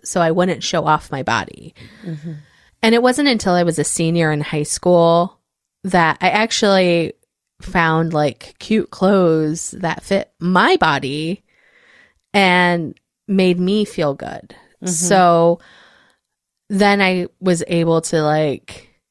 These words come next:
Speaker 1: have more form-fitting clothes and show off my curves more. And I do think that that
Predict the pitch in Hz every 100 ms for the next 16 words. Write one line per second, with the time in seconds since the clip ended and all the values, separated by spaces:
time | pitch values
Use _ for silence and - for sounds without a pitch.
0 | _ - 175 160 175 170 170 - 175 180
1 | 190 196 208 - 240 226 196 180 170 165
2 | - - 180 175 - 175 165 160 165 151
3 | - 165 165 - 156 156 151 185 196 190
4 | 220 202 175 165 - 160 151 -